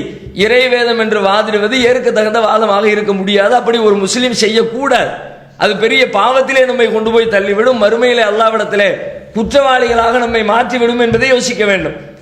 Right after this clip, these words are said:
ஆனால் ஒரு திருக்குறள் எப்படிப்பட்ட புத்தகம் என்று யோசித்தால், அதிலே பல நல்ல கருத்துக்கள் இருக்கிறது என்பதை மறுக்க முடியாது.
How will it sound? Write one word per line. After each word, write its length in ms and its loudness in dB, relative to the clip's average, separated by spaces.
ஆனால் 420 2
ஒரு 120 2
திருக்குறள் 400 0
எப்படிப்பட்ட 480 0
புத்தகம் 400 0
என்று 160 -2
யோசித்தால், 580 2
அதிலே 360 2
பல 220 0
நல்ல 320 0
கருத்துக்கள் 500 0
இருக்கிறது 400 2
என்பதை 280 0
மறுக்க 280 0
முடியாது. 420 0